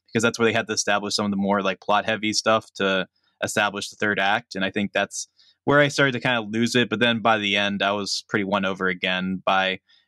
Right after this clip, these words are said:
uh, its, like we said, commitment to weirdness and, and the fact that it was willing to just kinda do whatever it wanted to do in any given,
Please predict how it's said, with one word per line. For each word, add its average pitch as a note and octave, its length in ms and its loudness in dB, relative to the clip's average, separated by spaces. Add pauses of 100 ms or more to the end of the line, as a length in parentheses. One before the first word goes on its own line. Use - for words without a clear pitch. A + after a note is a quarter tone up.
uh, G#2+ 200 2
its, - 480 -6
like A#2 160 0
we A2 80 -2
said, G#2 180 -2
commitment A#2+ 460 0
to A2+ 80 -2
weirdness G#2 540 0
and, G2 220 0
and G#2 120 0
the G2 60 -2
fact A2 240 0
that A2 60 -2
it G#2 40 -2
was G2+ 120 -6
willing G2+ 260 0
to - 40 -14
just G2 160 -2
kinda G2+ 300 -2
do G#2+ 120 -2
whatever G2 300 0
it F#2+ 100 -2
wanted F#2+ 260 -2
to F#2 60 -10
do G2 140 -2
in F#2+ 80 0
any F#2+ 140 0
given, F#2 260 -4